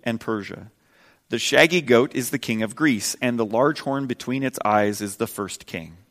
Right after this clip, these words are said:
The four horns that replace the one that was broken off represent four kingdoms that will emerge from this nation, but will not have the same power.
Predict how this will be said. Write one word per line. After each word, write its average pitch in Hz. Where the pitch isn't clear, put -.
The 110
four 170
horns 151
that 135
replace 147
the 170
one 120
that 120
was 107
broken 110
off 104
represent 110
four 131
kingdoms 101
that 120
will 120
emerge 117
from 143
this 127
nation, 104
but 101
will 117
not 127
have 147
the 120
same 127
power. 95